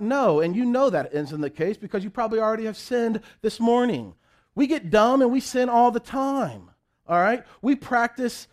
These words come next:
uh, but the practice of sin isn't what's been put away, but it's every single last record in the annals of heaven has been put away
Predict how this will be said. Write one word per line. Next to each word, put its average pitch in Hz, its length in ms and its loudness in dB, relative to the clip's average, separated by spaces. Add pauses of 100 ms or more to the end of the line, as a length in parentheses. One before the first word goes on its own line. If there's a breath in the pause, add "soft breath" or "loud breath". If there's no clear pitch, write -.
(160)
uh, 196 140 -2
but 180 160 -2
the 202 60 -2
practice 277 840 -4
of 156 100 -2
sin 165 280 -4
isn't 160 240 -6
what's 156 160 -4
been 151 160 -4
put 160 240 -4
away, 135 540 -2 (520 soft breath)
but 240 100 0
it's - 240 -6
every 214 600 -2
single 190 680 -4
last 180 360 -8
record 160 640 -4
in 151 120 -4
the 143 180 -6
annals 233 420 -4
of 127 140 -10
heaven 302 640 -8 (920)
has 123 100 -16
been 110 140 -16
put 175 160 -8
away 123 480 -4